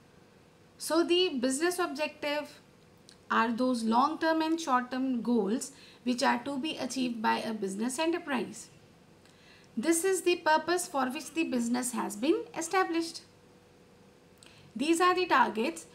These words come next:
which are set by every business to achieve. And objectives are set by every business both qualitatively as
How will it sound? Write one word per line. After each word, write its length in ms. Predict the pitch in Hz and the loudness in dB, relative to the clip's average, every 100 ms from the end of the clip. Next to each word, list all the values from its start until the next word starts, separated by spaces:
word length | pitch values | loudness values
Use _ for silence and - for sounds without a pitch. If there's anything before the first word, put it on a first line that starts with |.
| - - | -20 -10
which 180 | 233 240 | -6 -2
are 100 | 226 | -2
set 460 | 233 - 294 294 240 | -2 -2 -4 -2 0
by 300 | 247 254 - | 2 0 -4
every 380 | 262 269 302 349 | -4 -2 0 0
business 500 | 285 233 214 214 214 | 2 0 0 -2 -2
to 280 | - 302 415 - | -4 -6 -6 -8
achieve. 480 | 269 262 311 262 - - - - - - - - - - - - - - - | -10 -6 -4 -6 -8 -20 -20 -20 -20 -20 -20 -20 -20 -20 -20 -20 -20 -20 -4
And 160 | 208 233 | -2 0
objectives 800 | 220 220 262 269 330 330 330 - - - - - | 0 0 0 0 2 0 0 -14 -18 -20 -12 0
are 160 | 226 | 0
set 380 | 220 - 302 269 | 2 0 -2 0
by 140 | 320 320 | 0 2
every 360 | 285 269 269 330 | 0 -2 0 0
business 640 | 262 254 254 269 277 - | 0 -2 -2 -2 -2 -8
both 460 | 226 202 269 359 - | -6 0 2 2 2
qualitatively 1200 | 285 254 254 247 233 240 247 233 - 233 240 240 - | 0 2 -2 -4 -4 -4 -4 -6 -8 -4 -2 -2 -6
as 480 | 214 214 220 240 | -4 -2 -2 -2